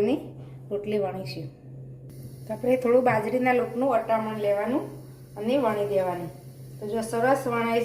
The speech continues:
છે, સહેજ પણ ચામ-, ચોંટતું પણ નથી કે કંઈ નહીં. જુઓ થોડું જ આપણે અટામણ લીધું છે તો પણ જુઓ. તો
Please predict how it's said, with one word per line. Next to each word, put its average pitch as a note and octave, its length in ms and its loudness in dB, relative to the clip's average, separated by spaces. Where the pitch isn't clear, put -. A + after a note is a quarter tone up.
છે, A#3+ 100 6
સહેજ A#3+ 260 2
પણ B3+ 200 0
ચામ-, A3+ 260 0
ચોંટતું A#3+ 500 2
પણ C#4+ 240 6
નથી D#4+ 300 2
કે C#4+ 160 0
કંઈ A#3+ 240 4
નહીં. F#3 160 -6
જુઓ F#3+ 200 -4
થોડું C4+ 260 6
જ C#4 80 8
આપણે B3+ 240 2
અટામણ C4 360 2
લીધું D4+ 260 0
છે B3+ 200 2
તો A#3 80 -2
પણ B3 220 0
જુઓ. G3 160 2
તો - 40 -16